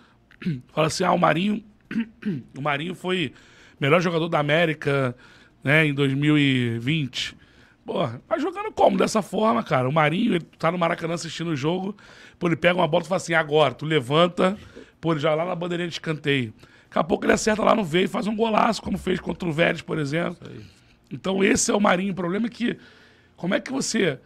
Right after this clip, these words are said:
Speaker 1: pode ficar confiando num jogador desse? Quando eu digo confiando, é,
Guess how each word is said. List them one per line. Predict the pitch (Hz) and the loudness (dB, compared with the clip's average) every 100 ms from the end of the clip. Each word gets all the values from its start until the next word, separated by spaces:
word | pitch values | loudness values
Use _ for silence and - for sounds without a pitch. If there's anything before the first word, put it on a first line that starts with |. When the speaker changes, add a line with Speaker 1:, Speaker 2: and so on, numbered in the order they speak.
| _ _ _ | _ _ _
Speaker 1:
pode | 170 185 151 | 0 0 -2
ficar | 175 170 165 | -4 -6 -4
confiando | 185 208 - 180 208 226 | -4 -4 -4 -2 -2 -2
num | 220 208 | -2 -2
jogador | 156 185 180 165 165 | -2 -2 -2 -2 -4
desse? | 143 123 - | -2 -4 -6
Quando | - 151 | -8 -6
eu | |
digo | 147 170 | -6 -8
confiando, | 165 175 - 160 185 190 | -8 -8 -6 -4 -4 -2
é, | 190 156 | -2 -2